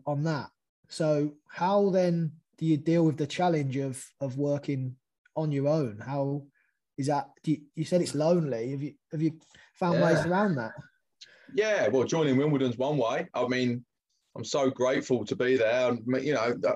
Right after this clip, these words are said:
Speaker 2: people always say, "How's the football going?" I go, "No, more like how have, how have I met new friends?" Like, honestly, like, you know, people know me quite well. I'm not shy of an opinion, but actually quite a spiritual guy and believe in energy and love and compassion and empathy and, you know, just having good people around you.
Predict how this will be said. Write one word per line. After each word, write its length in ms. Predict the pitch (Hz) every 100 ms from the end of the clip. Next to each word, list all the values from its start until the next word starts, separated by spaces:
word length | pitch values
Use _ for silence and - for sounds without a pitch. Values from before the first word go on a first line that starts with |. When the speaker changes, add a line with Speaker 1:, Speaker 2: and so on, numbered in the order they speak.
| -
Speaker 2:
people 220 | 170 156
always 220 | 127 120
say, 180 | 156 131
"How's 180 | 123 127
the 60 | 113
football 260 | 170 147
going?" 200 | 123 104
I 80 | 104
go, 280 | 113 113 104
"No, 300 | 123 123 110
more 240 | 107 123 113
like 180 | 110 123
how 200 | 123 110
have, 80 | - _
how 140 | 123 113
have 100 | 110
I 100 | 110
met 160 | 113
new 140 | 113 107
friends?" 500 | 113 139 98 - - _ _ _ _ _ _
Like, 420 | 101 104 104 - -
honestly, 560 | 131 139 - 98 92 95
like, 340 | 104 101 90
you 100 | 104
know, 40 |
people 320 | - 131 110 101
know 180 | 107
me 120 | 101 98
quite 200 | 95 98
well. 320 | 101 98 - _ _ _ _ _ -
I'm 220 | 120 135
not 160 | 143 -
shy 160 | 156
of 140 | 131 123
an 60 |
opinion, 380 | 120 160 135 110
but 140 | 113
actually 220 | 120 - -
quite 160 | 127
a 20 |
spiritual 420 | - 131 117 - 113
guy 300 | 123 117 113
and 100 | 104
believe 300 | 117 117 113
in 100 | 113
energy 500 | 113 110 113 113 110
and 80 |
love 300 | 107 110 107
and 320 | 107 107 104 101
compassion 600 | 104 110 110 - 110 104
and 280 | 104 104
empathy 540 | 110 107 107 - 107 104
and, 320 | 101 98 101
you 40 |
know, 160 | 117 98
just 200 | 95 104
having 280 | 110 104 101
good 160 | 107 104
people 260 | 113 107
around 300 | 101 110 117
you. 200 | 98 101